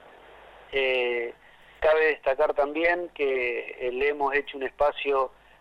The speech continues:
a las personas, este, con capacidades diferentes también,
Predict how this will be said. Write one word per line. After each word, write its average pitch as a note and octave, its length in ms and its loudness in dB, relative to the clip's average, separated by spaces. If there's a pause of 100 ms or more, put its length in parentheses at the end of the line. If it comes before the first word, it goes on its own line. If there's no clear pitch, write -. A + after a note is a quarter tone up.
(140)
a B2 300 4
las A#2 600 2 (100)
personas, B2 760 0 (200)
este, A2 680 -10
con A#2+ 180 -2
capacidades B2 560 0
diferentes C#3 640 -2
también, D#3 400 -2